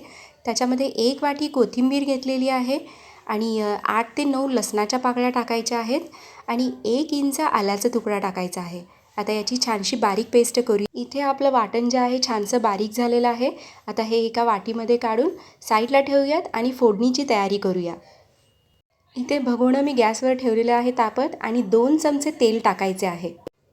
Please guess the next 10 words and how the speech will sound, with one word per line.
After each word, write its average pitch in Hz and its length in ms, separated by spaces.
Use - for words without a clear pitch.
तेल 285 260
गरम 254 360
झालं 233 460
की 277 80
याच्यामध्ये 262 540
एक 254 340
चमचा 285 400
मोहरी 214 380
टाकायची 196 480
आहे. 185 280